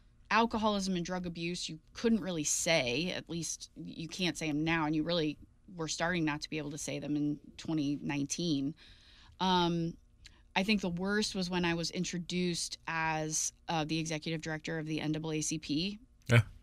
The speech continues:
Speaker 1: And I was
Speaker 2: Not
Speaker 1: like, "Hmm, yeah, that's not it."
Speaker 2: Not it.
Speaker 1: Uh,
Speaker 2: Right.
Speaker 1: I've also been introduced as Nicole from the N C double A.
Speaker 2: Really?
Speaker 1: I wish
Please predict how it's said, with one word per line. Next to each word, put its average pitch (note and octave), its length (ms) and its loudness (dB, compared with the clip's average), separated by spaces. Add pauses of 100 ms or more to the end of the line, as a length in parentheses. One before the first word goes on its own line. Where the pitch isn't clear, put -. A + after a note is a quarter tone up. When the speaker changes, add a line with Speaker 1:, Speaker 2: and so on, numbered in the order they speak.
(240)
Speaker 1:
And G3+ 100 2
I G3+ 40 4
was G#3 80 8
Speaker 2:
Not G3+ 80 10
Speaker 1:
like, G#3 180 4
"Hmm, D4 300 8 (140)
yeah, B3 140 0
that's A#3+ 260 0
not A#3+ 180 4
it." E3 120 4
Speaker 2:
Not A#2 160 12
it. C3 140 10 (300)
Speaker 1:
Uh, - 40 2 (240)
Speaker 2:
Right. - 60 12
Speaker 1:
I've G#3 180 4
also G#3+ 220 4
been G#3+ 160 4
introduced G3+ 520 0
as F3+ 280 4
Nicole F3+ 420 0
from E3+ 320 -2
the E3+ 260 -2
N E3+ 140 -2
C E3 140 -4
double E3 240 0
A. A3+ 360 6 (140)
Speaker 2:
Really? C#3 320 12 (260)
Speaker 1:
I F3 120 2
wish F#3 240 12